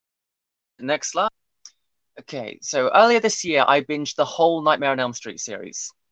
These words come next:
having written about nineteen ninety-one's Freddy's Dead for, uh, uh, The Final Nightmare for an essay on three D cinema during my M A. I wondered why its historical critical reception was so negative compared to the other Elm Street films,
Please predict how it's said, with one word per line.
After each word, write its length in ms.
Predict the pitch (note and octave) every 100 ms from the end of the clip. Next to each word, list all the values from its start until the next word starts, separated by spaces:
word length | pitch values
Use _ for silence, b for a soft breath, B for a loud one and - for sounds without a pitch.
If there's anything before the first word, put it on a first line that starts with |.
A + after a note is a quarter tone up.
| _
having 220 | - C#3+
written 280 | D3+ E3+ G3
about 260 | F3 D#3+ C#3+
nineteen 360 | C#3+ D3 -
ninety-one's 440 | D3+ C#3+ C#3 C3 -
Freddy's 420 | - C3+ C3+ -
Dead 360 | - B2 G#2 - - _ -
for, 400 | - A#2+ A2+ G#2+
uh, 260 | A2+ A#2 -
uh, 180 | B2+ A#2 B2+
The 160 | C3+
Final 200 | C#3+ C3+
Nightmare 380 | B2 A#2+ A#2 G#2+ -
for 80 |
an 80 | B2
essay 280 | A#2+ A#2+ B2
on 120 | A#2+
three 260 | A#2 - C3
D 140 | B2+
cinema 540 | A#2+ C3+ A#2+ A2 G#2 G2+ _ _ -
during 200 | C#3 B2+
my 180 | A#2+ A#2
M 180 | A#2
A. 260 | A#2+ G#2 G2 _ _ _ _
I 120 | D3
wondered 380 | D3 D3 G3 G3+
why 180 | F3+ F3
its 80 | D#3
historical 480 | D3+ - D#3 D#3+ D3+
critical 360 | - D#3+ D3+
reception 600 | C3+ - D#3 - - A#2
was 160 | A2 -
so 120 | C3
negative 760 | C3 C3+ E3 E3 - B2+ A2 A2 - - _ -
compared 300 | D3+ C3+ C3
to 80 | C3+
the 60 |
other 180 | B2+ B2
Elm 160 | D#3 E3+
Street 260 | - A2
films, 420 | - G#2 F#2+ -